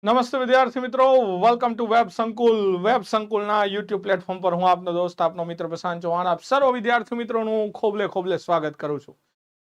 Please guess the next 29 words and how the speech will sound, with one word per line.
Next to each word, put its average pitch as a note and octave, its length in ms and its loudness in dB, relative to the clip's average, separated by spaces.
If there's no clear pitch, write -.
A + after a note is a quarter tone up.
વિદ્યાર્થી B3 400 4
મિત્રો, C4 320 2
લાઈવ A#3+ 260 6
જોડાઈ A#3+ 320 2
જશું. A#3+ 300 -2
જે A3+ 120 4
લોકો A3 300 0
ટેટ A3 340 -2
ટાટની G#3+ 380 0
પરીક્ષા G3+ 440 0
લાસ્ટ G3+ 360 4
ટાઇમ G3+ 200 0
આપી, F#3+ 240 0
ટેટ F#3+ 280 -2
વન F#3 200 -2
અને F#3 180 -4
ટુ F#3+ 220 -2
ની F#3 160 -6
અંદર, E3+ 360 0
એ A3 140 6
લોકોનું G3+ 500 2
આજે F3+ 180 0
કામ G3+ 380 0
ચલાવ F#3+ 360 4
મેરિટ F3+ 340 -4
લિસ્ટ F3 320 -6
બહાર E3 300 2
પડેલું C#3+ 380 -6
છે. - 160 -20